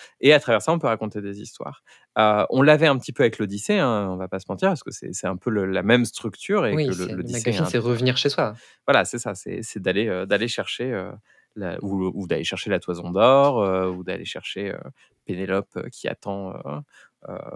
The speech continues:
Speaker 1: au, au bout du, au bout de la jetée. Euh, il y a, à travers ça, on peut raconter des histoires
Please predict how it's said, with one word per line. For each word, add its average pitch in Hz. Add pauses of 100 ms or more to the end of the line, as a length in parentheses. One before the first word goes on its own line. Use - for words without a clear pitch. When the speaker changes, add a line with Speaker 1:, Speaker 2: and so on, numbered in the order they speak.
(200)
Speaker 1:
au, 98
au 110
bout 104
du, 90
au 104
bout 120
de 123
la 104
jetée. 101 (440)
Euh, 123 (200)
il 117
y 143
a, 180 (680)
à 143
travers 131
ça, 143
on 131
peut 120
raconter 110
des 101
histoires 151